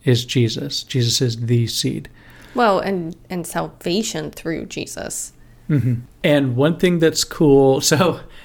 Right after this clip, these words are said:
Speaker 1: in my family, um, this only happened a couple of different years. This didn't happen every year.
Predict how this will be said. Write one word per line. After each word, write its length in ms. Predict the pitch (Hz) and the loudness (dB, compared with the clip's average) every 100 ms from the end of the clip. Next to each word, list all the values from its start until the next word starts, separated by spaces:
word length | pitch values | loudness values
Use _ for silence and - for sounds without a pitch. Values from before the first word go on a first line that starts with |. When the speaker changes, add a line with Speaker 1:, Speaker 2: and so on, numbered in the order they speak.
| - | -6
Speaker 1:
in 140 | 147 131 | -2 0
my 180 | 135 180 | 2 0
family, 680 | - 127 117 117 123 123 - - - - - - - | 2 2 2 2 0 -2 -12 -20 -20 -20 -20 -20 -4
um, 400 | 151 127 120 120 113 | 2 2 2 0 0
this 160 | 131 | 2
only 180 | 190 220 | 2 4
happened 300 | 185 185 135 | 2 2 -2
a 40 | |
couple 280 | 127 143 135 | 0 0 0
of 60 | 123 | -2
different 300 | 123 127 123 | -2 -2 0
years. 260 | 117 110 | 0 0
This 160 | 135 - | -2 -2
didn't 200 | 151 160 | 0 0
happen 300 | 143 - 127 | 0 0 0
every 300 | 123 117 120 | 0 0 -2
year. 280 | 117 123 | -2 -4